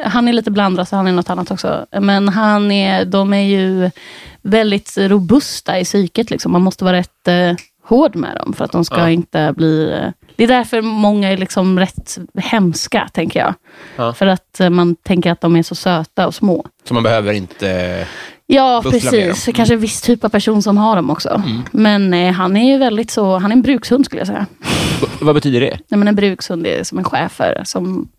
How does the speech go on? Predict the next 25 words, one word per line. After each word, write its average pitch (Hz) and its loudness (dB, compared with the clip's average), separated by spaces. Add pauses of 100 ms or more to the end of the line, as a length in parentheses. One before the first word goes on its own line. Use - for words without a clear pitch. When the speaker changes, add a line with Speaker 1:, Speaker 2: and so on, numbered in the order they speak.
(200)
Speaker 1:
eller 190 2
man 185 -2
kan 190 -2
ta 202 -6
ut 180 -8
i 160 -12
skogen 170 -2
och 165 -2
spåra 180 0
<laughs> - -
vilt. 180 -2
<laughs> 302 6 (2500)
Speaker 2:
Otroligt. 135 -4
Ja. 139 0
Speaker 1:
Mm. 247 4 (180)
Speaker 2:
Stilförebild? 185 0 (1040)
Speaker 1:
Jag 233 -2
tycker 339 -4
om, 330 4
eh, 294 0 (840)
Goldie 247 2
Hawn 247 2
väldigt 175 0
mycket. - -4
Speaker 2:
Mm. 87 -10